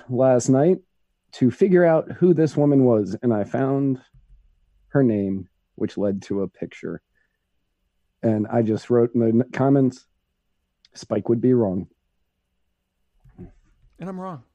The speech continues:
Speaker 2: And I'm okay
Speaker 1: Yeah.
Speaker 2: with that. I'm okay. Y-, y-, you know, everyone is, is wrong. And, and speaking of wrong, Bernie Sanders,
Speaker 1: But
Speaker 2: uh,
Speaker 1: oh.
Speaker 2: has, uh, had a heart attack. This is actually a photo of him having a heart attack. Uh, Bernie Sanders, um,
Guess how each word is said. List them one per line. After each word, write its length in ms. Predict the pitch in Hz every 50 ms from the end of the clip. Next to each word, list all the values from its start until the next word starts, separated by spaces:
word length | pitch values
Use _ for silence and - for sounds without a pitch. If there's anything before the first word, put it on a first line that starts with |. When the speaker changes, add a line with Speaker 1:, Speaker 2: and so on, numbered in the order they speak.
| _ _ _ _ _
Speaker 2:
And 100 | - 131
I'm 80 | 123 123
okay 160 | 123 - 143
Speaker 1:
Yeah. 60 | 165
Speaker 2:
with 100 | 185 110
that. 200 | 107 107 107 - _ _ _ -
I'm 80 | 143
okay. 180 | 156 151 151 127 _ _ _ -
Y-, 100 | - 196 -
y-, 80 | - 214 -
you 100 | 208 196
know, 140 | 196 190 185
everyone 480 | - 196 190 233 220 220 214 196 180 170 -
is, 320 | 156 147 139 131 - - - _ -
is 180 | 151 151 131
wrong. 320 | 123 123 117 117 123 131 135
And, 160 | 120 117 127
and 160 | 131 135 123
speaking 300 | - - 175 170 - 165
of 80 | 139 120
wrong, 240 | 135 127 127 139
Bernie 240 | 127 143 147 156 165
Sanders, 420 | 135 - 160 147 131 123 127 143 170
Speaker 1:
But 180 | 196 190 - - _ _ _ _ _ _ -
Speaker 2:
uh, 300 | 147 135 131 127 123 -
Speaker 1:
oh. 720 | - - - - _ _ _ _ _ _ _ _ - - -
Speaker 2:
has, 500 | - 151 147 143 143 139 135 120 - -
uh, 540 | - 156 147 139 135 135 131 123 123 117 - - _ _ _ _ _ _ _ _ _ _ _ _ _ _ _ -
had 120 | 147 160
a 60 | 160 139
heart 160 | 151 165 156
attack. 300 | 135 - 147 135 143 -
This 140 | - 151 -
is 60 | 156
actually 300 | 147 143 - - 151 127
a 40 | 127
photo 320 | - - 147 135 131 127
of 160 | 135 135 123
him 140 | 139 131 117
having 360 | 107 127 127 123 127 135 123
a 80 | 120 113
heart 200 | 113 120 117 113
attack. 340 | 110 - 127 120 117 - _ _ _ _ _ _ _ -
Uh, 140 | 147 139 135
Bernie 320 | 127 120 170 165 170 180
Sanders, 600 | 170 - 180 170 165 160 147 147 147 135 - - -
um, 460 | - 160 143 139 135 127 127 120 117